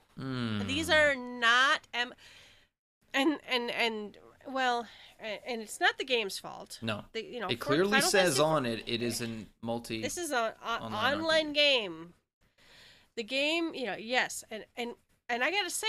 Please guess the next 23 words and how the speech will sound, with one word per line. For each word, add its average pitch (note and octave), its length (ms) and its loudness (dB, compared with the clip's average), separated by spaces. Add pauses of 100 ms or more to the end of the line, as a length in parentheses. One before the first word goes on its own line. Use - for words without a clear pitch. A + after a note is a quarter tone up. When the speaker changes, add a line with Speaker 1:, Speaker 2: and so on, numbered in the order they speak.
(100)
Speaker 2:
it, B3 160 -2 (180)
one D4 200 -4
of D#4+ 160 -2
my C#4 180 0
favorite D4+ 600 -2
things F4+ 300 0
in A#3+ 80 0
this G#3 200 -2
game G3+ 440 -4
is A#3 300 -4
that A#3+ 160 -2
I G#3+ 160 6
have C4 360 4
to D4 80 -12
team B3+ 320 -8
w-, B3+ 180 -4 (140)
up D#4 180 -4
with D4 200 -8
other A#3 260 -8
people D#4 400 -8
to - 120 -14
clear C4 260 -10
content. C#4 680 -6